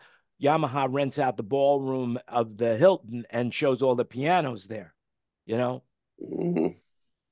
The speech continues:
Speaker 1: So it's, it, it would be pretty, but the thing is, is you would have to think about that in, way in advance because those rooms, the,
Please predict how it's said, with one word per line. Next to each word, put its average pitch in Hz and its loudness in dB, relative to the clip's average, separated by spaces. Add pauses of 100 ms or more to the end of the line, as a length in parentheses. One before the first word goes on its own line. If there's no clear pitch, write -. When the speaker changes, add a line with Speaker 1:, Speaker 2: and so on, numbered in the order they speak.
(180)
Speaker 1:
So 110 -4
it's, - -10
it, 143 2
it 135 0
would 123 -2
be 131 -4
pretty, 151 -4
but 131 0
the 127 -2
thing 160 0
is, 143 -2
is 117 -6
you 131 -4
would 123 -4
have 139 -2
to 127 -6
think 151 -4
about 110 -2
that 131 0
in, 123 -10
way 175 6
in 131 2
advance 120 -6 (380)
because 123 0
those 139 4
rooms, 123 0 (140)
the, 123 -2